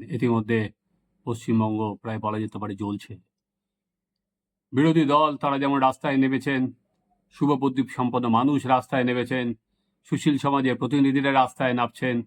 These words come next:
স্কুল কলেজের, কলেজের ছাত্রছাত্রীরাও রাস্তায় নামছেন,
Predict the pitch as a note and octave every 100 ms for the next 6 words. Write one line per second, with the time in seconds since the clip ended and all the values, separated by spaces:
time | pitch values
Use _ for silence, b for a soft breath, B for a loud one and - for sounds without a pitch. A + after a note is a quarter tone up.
0 | _ _ _ - D#3 - D3 D3+ C#3+ C#3+
1 | C#3+ C#3 - C#3 C3+ C3 - D3+ D3 D#3+
2 | C#3 C#3+ D#3 C#3+ C3+ B2+ - C3+ B2 B2
3 | - C3